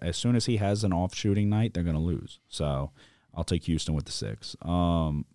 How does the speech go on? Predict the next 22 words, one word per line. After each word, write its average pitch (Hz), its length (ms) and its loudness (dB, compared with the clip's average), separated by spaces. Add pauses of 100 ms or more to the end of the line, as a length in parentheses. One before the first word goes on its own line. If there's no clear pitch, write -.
all 104 80 4
right, 87 120 6
on 87 100 4
Sunday, 113 340 6
you 98 80 6
got 87 160 4
Creighton 101 360 2
versus 90 340 2
Gonzaga. 80 540 2
Gonzaga's 82 520 0
thirteen 80 420 0
and 73 100 -2
a - 20 -4
half 73 200 -4
point 71 240 -6
favorites. 71 460 -4
I'll 67 100 -4
take 69 220 -6
Gonzaga 65 380 -4
with 58 120 -8
the - 60 -12
points, - 460 -12